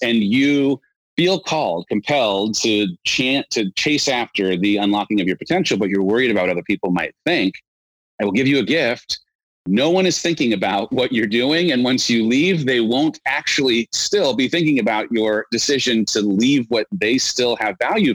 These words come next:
for. Um, it, it doesn't mean that they're bad people. They are just human like you and concerned first with themselves. And now that I can see that, it too, as, like, a freedom mechanism, affords me the opportunity to take chances in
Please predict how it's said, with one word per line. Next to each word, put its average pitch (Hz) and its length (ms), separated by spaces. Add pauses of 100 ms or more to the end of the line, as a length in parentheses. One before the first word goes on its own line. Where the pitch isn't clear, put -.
for. 85 320 (460)
Um, 110 340
it, 117 160
it 117 300
doesn't 156 260
mean 143 140
that 117 100
they're 110 100
bad 104 260
people. 113 340
They 117 160
are 143 100
just - 480 (180)
human 139 540 (220)
like 139 260
you 185 180
and 135 120
concerned 127 400
first 120 320
with 107 120
themselves. 131 500
And 101 140 (360)
now 151 160
that 190 100
I 143 120
can 104 180
see - 400
that, 78 360 (600)
it 123 260
too, 175 360
as, 110 200
like, 123 180
a 104 160 (280)
freedom 117 580
mechanism, 101 840 (200)
affords 151 420
me 165 100
the 143 240
opportunity 147 500
to 123 100
take 147 240
chances 156 580
in 131 160